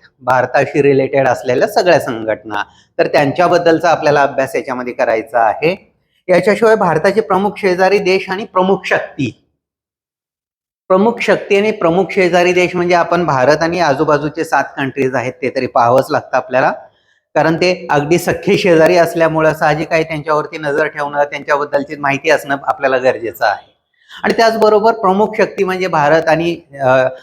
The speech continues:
जसं जपान आहे, जवळ नाही आहे तरी पण प्रमुख शक्ती आहे, त्याचबरोबर भारत आणि रशिया आहे, भारत आणि जर्मनी आहे, भारत आणि युके आहे.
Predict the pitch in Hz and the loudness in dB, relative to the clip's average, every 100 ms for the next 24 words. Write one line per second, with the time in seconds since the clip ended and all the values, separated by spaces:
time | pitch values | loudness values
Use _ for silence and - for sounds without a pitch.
0 | - _ 139 143 165 165 160 165 143 123 | -20 _ -2 0 2 2 2 2 0 0
1 | - - _ - 120 160 196 185 175 170 | -4 -14 _ -8 0 4 4 4 2 2
2 | 175 175 170 175 165 170 165 - 139 - | 2 0 0 -2 -2 0 -2 -2 -8 -8
3 | 131 110 - _ _ _ - 160 160 175 | -6 -6 -8 _ _ _ -2 0 2 2
4 | 165 170 156 147 147 165 165 175 165 - | 4 4 2 2 2 2 0 2 2 0
5 | 165 135 107 107 110 120 135 156 160 160 | 0 2 0 -6 -8 -4 0 0 -2 -4
6 | 160 170 170 170 139 113 101 113 120 123 | -2 0 2 0 0 -4 -8 -8 -2 0
7 | 143 143 160 175 180 190 170 127 104 113 | 0 -2 0 2 2 2 2 2 0 -6